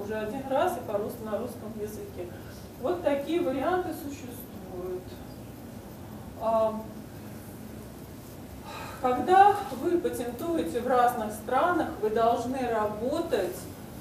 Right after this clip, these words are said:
с патентоведами, лицензированными в этой стране.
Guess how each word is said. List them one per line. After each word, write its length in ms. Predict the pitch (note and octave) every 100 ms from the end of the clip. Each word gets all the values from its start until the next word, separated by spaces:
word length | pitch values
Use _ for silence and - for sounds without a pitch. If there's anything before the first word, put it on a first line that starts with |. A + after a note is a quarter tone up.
| - -
с 440 | - C4 B3 A#3 - -
патентоведами, 1160 | A3 G#3+ A3+ A3+ A3 G#3+ C4 D4+ B3 A3+ G3+ - - - - -
лицензированными 1200 | G#3 A3+ A3+ G#3+ G#3 G#3 B3+ C4+ B3 A3+ G#3 F#3+ F3+ F3+
в 40 |
этой 340 | G#3+ A#3 A#3 A#3 A#3 -
стране. 520 | - G3+ G#3 G#3 F3+